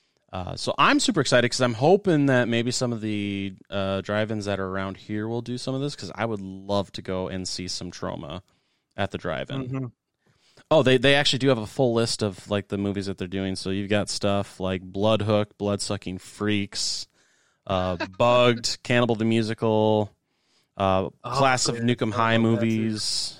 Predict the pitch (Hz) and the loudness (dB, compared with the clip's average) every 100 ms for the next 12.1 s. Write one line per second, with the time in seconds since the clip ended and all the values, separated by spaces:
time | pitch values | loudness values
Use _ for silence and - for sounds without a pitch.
0 | - - 98 95 95 95 95 95 95 95 | -14 -4 -2 0 0 2 2 0 -2 -4
1 | 92 _ _ _ _ _ _ _ _ 107 | -8 _ _ _ _ _ _ _ _ -10
2 | - 123 - 131 113 110 101 104 101 101 | -6 -4 0 2 2 0 -2 -2 -2 -4
3 | - 101 - 104 95 98 95 95 - 98 | -6 -6 -4 -2 -2 0 -2 -4 -4 -4
4 | 95 92 92 92 92 92 - _ _ _ | -2 -4 -6 -4 -4 -6 -10 _ _ _
5 | _ _ 131 151 135 139 - 127 123 123 | _ _ 2 4 4 4 4 2 4 4
6 | 123 123 117 - _ _ _ _ _ _ | 4 4 2 -6 _ _ _ _ _ _
7 | _ _ 107 104 101 143 135 127 113 107 | _ _ 2 2 4 4 6 4 4 0
8 | 107 110 147 143 165 123 131 151 113 107 | 0 4 4 6 4 2 2 2 2 -10
9 | 110 123 127 123 113 110 107 104 107 107 | -2 2 2 2 2 2 2 2 4 4
10 | 107 - 98 98 98 95 95 95 _ _ | 0 -2 -2 -2 0 0 -2 -6 _ _
11 | 107 98 95 90 92 90 90 85 - - | -8 -6 -6 -6 -6 -8 -8 -10 -10 -10
12 | - | -14